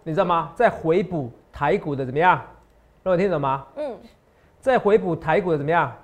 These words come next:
Speaker 1: 的一个买盘呐？啊，你看啊，所以这个画面给我。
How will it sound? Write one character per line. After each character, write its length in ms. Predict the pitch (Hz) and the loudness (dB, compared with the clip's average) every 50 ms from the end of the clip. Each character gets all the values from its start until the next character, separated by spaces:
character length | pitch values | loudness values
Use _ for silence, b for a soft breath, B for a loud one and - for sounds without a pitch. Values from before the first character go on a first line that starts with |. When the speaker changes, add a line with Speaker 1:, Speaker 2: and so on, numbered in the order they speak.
| _ _ _ _ _ | _ _ _ _ _
Speaker 1:
的 140 | - 160 170 | -4 -2 -2
一 40 | 190 | 0
个 140 | - 208 180 | 0 0 0
买 240 | 160 156 139 135 | 0 -2 -4 -4
盘 260 | 127 - 123 113 110 117 | -6 -6 -6 -8 -6 -8
呐？ 160 | 117 113 113 113 - _ | -10 -12 -12 -14 -14 _
啊， 300 | 131 127 127 120 110 110 - - _ _ _ _ _ _ | -6 -6 -6 -6 -8 -12 -18 -20 _ _ _ _ _ _
你 80 | - 170 | -10 -4
看 300 | 135 185 190 156 123 123 - - | -2 0 0 0 -2 -8 -10 -8
啊， 160 | - 156 139 | -6 -6 -4
所 160 | - - 202 | -2 -2 0
以 20 | |
这 60 | 196 202 | 2 2
个 100 | 190 175 | 2 0
画 80 | 196 | 0
面 120 | 185 170 147 | -2 -2 -2
给 40 | |
我。 140 | 147 131 113 | -2 -2 -4